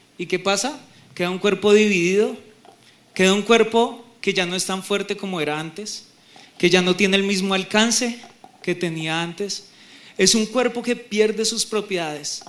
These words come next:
El enemigo se ha querido levantar en contra de nosotros como iglesia, pero nosotros tenemos que saber que nos tenemos que preocupar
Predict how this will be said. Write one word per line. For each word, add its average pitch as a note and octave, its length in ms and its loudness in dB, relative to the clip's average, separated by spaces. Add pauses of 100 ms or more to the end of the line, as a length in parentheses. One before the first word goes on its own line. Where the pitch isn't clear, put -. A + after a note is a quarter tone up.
(920)
El G#3 140 2
enemigo A3+ 800 -2
se - 180 -4
ha F#3 100 -4
querido G#3+ 420 0
levantar E3 800 -6 (520)
en F#3 180 -8
contra G3 380 -6
de G#3+ 80 -8
nosotros F#3+ 460 -8
como G3 200 -10
iglesia, D#3+ 440 -8
pero F3 320 -6 (920)
nosotros E3 380 -8
tenemos E3+ 340 -10
que F3+ 120 -8
saber D#3+ 260 -6
que E3+ 80 -12
nos E3 180 -10
tenemos E3 420 -8
que F3+ 100 -12
preocupar E3 680 -12